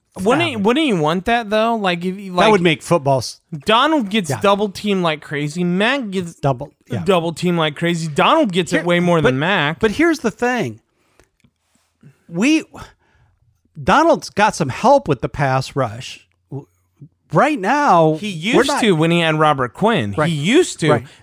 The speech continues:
Speaker 1: They used to be a force to reckon with.
Speaker 2: Right.
Speaker 1: Not, eh.
Speaker 2: I mean, he's got a little bit more help. He's got that young guy. What was that defensive end? Comes from that s-,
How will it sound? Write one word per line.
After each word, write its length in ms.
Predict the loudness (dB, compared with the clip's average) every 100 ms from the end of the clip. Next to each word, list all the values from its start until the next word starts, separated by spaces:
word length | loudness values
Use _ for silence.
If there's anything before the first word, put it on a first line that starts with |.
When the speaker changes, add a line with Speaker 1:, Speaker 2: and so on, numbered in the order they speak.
| -2
Speaker 1:
They 100 | 2
used 280 | 2 0
to 60 | -2
be 140 | -2
a 60 | -2
force 340 | 0 0 0 -2
to 80 |
reckon 380 | 0 0 0 -2
with. 240 | 0 -2 -4
Speaker 2:
Right. 220 | -4 -4 -6 _ _
Speaker 1:
Not, 480 | 2 2 2 0 -8 -20 -12
eh. 400 | -8 -2 -2 -2
Speaker 2:
I 160 | 0 4
mean, 180 | 4 4
he's 100 | 2
got 180 | 2
a 40 | 2
little 260 | 4 2
bit 160 | 2 0
more 180 | 2 2
help. 300 | 2 2 0
He's 120 | -2
got 220 | -2 -2
that 240 | -2 -4 0
young 300 | 2 2 0
guy. 420 | 0 2 0 -2
What 240 | -2 -2
was 120 | -2 -2
that 180 | -2
defensive 540 | -2 -4 -2 -2 -4 -6
end? 480 | -2 0 0 -2 -6
Comes 240 | -6 -6
from 180 | -4 -2
that 180 | -2 -4
s-, 280 | -10 -14